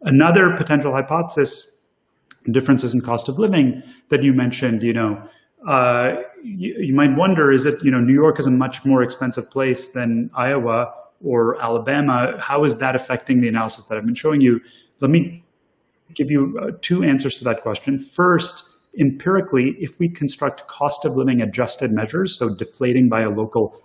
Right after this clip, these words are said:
price deflator based on rents, cost of groceries, things like that,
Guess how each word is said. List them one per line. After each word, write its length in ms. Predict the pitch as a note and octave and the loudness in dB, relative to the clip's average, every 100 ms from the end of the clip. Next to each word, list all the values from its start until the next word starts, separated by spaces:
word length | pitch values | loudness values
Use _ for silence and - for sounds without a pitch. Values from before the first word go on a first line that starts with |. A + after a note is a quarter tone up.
| _ | _
price 200 | - A2+ | -4 -4
deflator 480 | - C#3+ D3 D3+ D3+ | -2 -6 -4 -2 0
based 200 | B2 - | -2 -4
on 160 | G#2 G2 | -6 -2
rents, 420 | A2+ A2+ A2 - | 0 0 -2 -8
cost 380 | - A2 G#2 G#2+ | -8 -10 -10 -10
of 60 | |
groceries, 500 | G2+ A#2 F#2+ B2 A#2 | 0 2 4 4 2
things 200 | - B2 | 4 0
like 140 | A2+ - | 2 2
that, 340 | E3 G3 - | 4 4 0